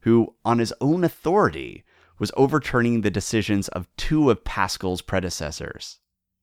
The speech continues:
And then you had the accusations of the most powerful monarch on the island claiming that the archbishop was complicit in the murder of the heir apparent.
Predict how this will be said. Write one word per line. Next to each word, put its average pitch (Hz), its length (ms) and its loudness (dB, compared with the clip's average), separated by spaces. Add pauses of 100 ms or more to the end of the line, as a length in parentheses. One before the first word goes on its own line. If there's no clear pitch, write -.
(260)
And 127 120 6
then 170 120 4
you 196 100 4
had 135 140 4
the 107 100 0
accusations 92 600 -4
of 101 120 -8
the 104 60 -4
most 107 300 2
powerful 139 480 2
monarch 101 480 2
on 87 80 -2
the 87 100 -2
island 92 540 0 (280)
claiming 139 420 2
that 110 100 2
the 110 100 2
archbishop 104 540 0
was 95 100 -6
complicit 95 540 -2
in 92 100 0
the 87 60 0
murder 82 320 -2
of 85 80 -6
the 90 200 -10
heir 78 220 -6
apparent. - 640 -6